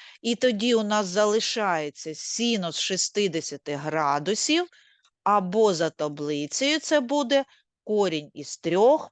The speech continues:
поділити на два. І так, уважно, яким би ми шляхом не йшли, у нас ми отримали однакові значення функції. Давайте спробуємо застосувати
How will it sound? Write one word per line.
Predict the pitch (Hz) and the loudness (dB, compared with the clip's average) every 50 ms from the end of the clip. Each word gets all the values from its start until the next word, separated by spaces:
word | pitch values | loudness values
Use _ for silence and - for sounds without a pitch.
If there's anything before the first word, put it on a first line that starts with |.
| _ | _
поділити | - 165 160 139 151 156 151 147 147 165 185 202 - 226 196 | -2 -2 -2 -2 -2 -2 0 0 0 0 0 0 -2 -4 -4
на | 180 170 165 | -2 -4 -4
два. | 151 143 127 143 139 123 - - _ _ _ _ _ - - - - _ _ | -6 -6 -8 -6 -6 -6 -8 -10 _ _ _ _ _ -20 -20 -20 -20 _ _
І | - 208 | -4 -4
так, | 196 - 214 180 151 - - | 0 2 2 2 2 0 -4
уважно, | - 196 196 196 226 226 208 190 185 - - 131 - - _ _ _ | -4 -4 2 4 6 6 6 4 2 -2 -8 -12 -14 -14 _ _ _
яким | - 185 226 226 - _ 254 269 254 240 202 | 0 0 0 0 2 _ 2 2 4 2 2
би | 165 180 170 | 0 -2 -2
ми | 160 165 175 | -2 -2 -4
шляхом | - - - 190 196 208 196 180 170 - 160 147 147 147 | -4 -4 -2 0 2 4 4 2 0 -2 -8 -12 -12 -14
не | 143 143 | -14 -12
йшли, | 139 - - - 196 208 254 285 302 339 339 - - - - - - _ | -8 -8 -6 -2 2 2 4 4 4 2 0 -2 -10 -20 -20 -20 -10 _
у | 220 226 | -2 0
нас | 226 220 208 190 180 - - | 2 2 2 2 2 0 -2
ми | 190 202 202 | -2 0 0
отримали | 185 170 - - 190 185 214 240 269 285 294 294 294 - - - - | 0 0 0 -2 0 2 2 2 0 0 0 0 2 2 0 -2 -2
однакові | - 180 180 151 147 175 175 180 185 190 208 202 - 220 208 202 220 214 - - | -2 -4 -4 -4 -6 -6 -2 0 2 2 2 2 0 -2 -2 0 -2 -4 -4 -6
значення | 160 151 160 170 170 165 170 170 - - 180 170 165 165 160 | -10 -12 -8 -4 -2 -2 -2 -2 -4 -6 -8 -6 -6 -8 -8
функції. | - - - 160 151 135 - - - - - 143 - _ _ _ _ _ _ _ _ _ _ _ _ _ _ _ _ _ _ _ _ _ _ _ _ _ _ _ _ _ _ _ _ | -10 -8 -8 -8 -8 -8 -10 -10 -10 -10 -10 -14 -16 _ _ _ _ _ _ _ _ _ _ _ _ _ _ _ _ _ _ _ _ _ _ _ _ _ _ _ _ _ _ _ _
Давайте | 165 160 208 196 185 202 185 175 - 156 | -4 0 0 2 4 2 2 2 0 -2
спробуємо | 151 - - - 208 233 277 254 277 302 294 277 240 | -4 -4 -2 2 4 4 4 4 2 2 2 2 0
застосувати | 190 175 170 - - 156 - - 180 165 165 175 165 156 - - 131 - | -2 -2 -6 -6 -8 -10 -4 -4 -2 0 2 4 4 4 2 -2 -8 -10